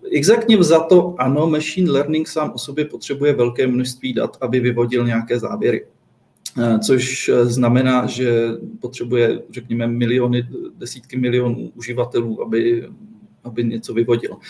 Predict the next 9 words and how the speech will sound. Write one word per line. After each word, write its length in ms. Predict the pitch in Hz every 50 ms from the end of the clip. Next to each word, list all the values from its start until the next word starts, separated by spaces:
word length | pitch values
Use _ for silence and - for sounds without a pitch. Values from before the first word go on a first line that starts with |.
| - - - - - - - - _
Což 180 | - 196 180
neznamená, 520 | - 165 180 180 208 196 202 196 190 196 190
že 120 | 185 180
nejde 420 | 156 143 151 156 156 147 170 160 143
namodelovat, 920 | 135 131 135 143 143 147 147 143 143 143 143 139 135 135 - - _ -
eh, 260 | 131 123 120 123 131 131
konkrétní 920 | - - 127 120 123 143 139 131 131 143 - 135 131 131 127 123 113 - _ _ _ _ _ _ _ _ _ _ _ _ _ _ - - - - _ _ _ _
profil 440 | 123 127 120 - - 147 131 135
návštěvníka, 1000 | 131 127 127 123 - - - 127 120 127 131 127 127 131 131 127 120 117 117 -